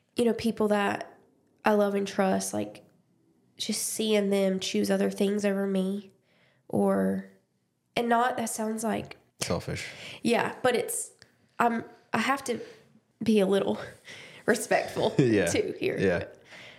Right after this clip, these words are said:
Speaker 1: of other parties. So, I mean, just feeling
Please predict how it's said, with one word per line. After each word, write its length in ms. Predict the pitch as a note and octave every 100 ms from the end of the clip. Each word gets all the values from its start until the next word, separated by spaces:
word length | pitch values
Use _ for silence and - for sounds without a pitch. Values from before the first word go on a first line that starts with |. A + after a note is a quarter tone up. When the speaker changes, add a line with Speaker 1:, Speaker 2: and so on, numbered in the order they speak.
| _
Speaker 1:
of 440 | - F#3+ F#3+ - - _ _ - -
other 240 | - G3 F#3+
parties. 480 | G3 A3 - - -
So, 380 | - G#3 F#3 F#3 - - _ _
I 80 | A#3
mean, 140 | A3 G#3+
just 260 | G#3+ -
feeling 440 | G#3+ G#3+ G#3+ G#3+